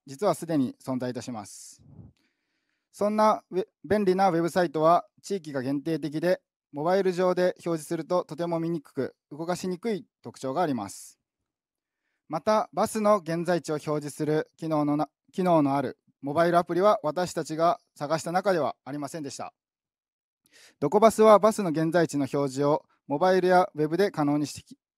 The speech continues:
し-、えー、していきたいと考えております。また、モバイルアプリならではの通知機能があることです。通知の例としては、遅延情報、乗車履歴に基づいた情報、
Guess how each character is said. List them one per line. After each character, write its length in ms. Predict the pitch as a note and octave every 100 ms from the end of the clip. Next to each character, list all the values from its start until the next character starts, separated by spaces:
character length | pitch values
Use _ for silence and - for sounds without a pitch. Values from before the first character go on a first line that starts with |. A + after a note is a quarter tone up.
| _
し-、 240 | - - -
え 200 | B2+ B2+
ー、 20 |
し 100 | B2+
て 120 | -
い 40 | D#3
き 80 | -
た 100 | E3
い 60 |
と 180 | D#3+ G#3
考 240 | F3+ D#3+
え 60 | D3
て 100 | C#3+
お 80 | F3
り 80 | B2+
ま 160 | A2
す。 320 | A2 - - _ _ _ _ _ _ _ _ _ _ _ _ _ _ _ _ _ _ _ - C#3 C3+
ま 180 | C3+ C#3+
た、 220 | E3 E3
モ 120 | D#3+ D#3+
バ 160 | G3
イ 60 | G#3+
ル 80 | A3
ア 80 |
プ 120 | G#3+ G3
リ 60 |
な 140 | F3+ F#3+
ら 80 |
で 80 | F3
は 140 | D#3+ D3+
の 160 | E3+
通 200 | D3 F#3
知 80 | F#3+
機 140 | -
能 160 | G#3 F#3+
が 80 | F3+
あ 40 |
る 40 | E3
こ 140 | C3
と 80 | A2+
で 140 | A2
す。 360 | F#2+ - - - _ _ _ _
通 140 | -
知 120 | F3+ G3
の 120 | F#3
例 120 | F#3
と 120 | F3+
し 80 | F3
て 80 | F#3
は、 260 | G3 G#3+ -
遅 140 | - E3
延 160 | E3
情 180 | D3+ D#3
報、 240 | A#2+ A2 - _ _
乗 200 | A#2 E3
車 100 | E3+
履 140 | F3
歴 200 | E3+ C#3+
に 60 | D#3
基 40 | D3+ C#3
づ 140 | C#3+
い 60 | D#3
た 140 | D#3
情 180 | C#3 C3+
報、 240 | B2 B2+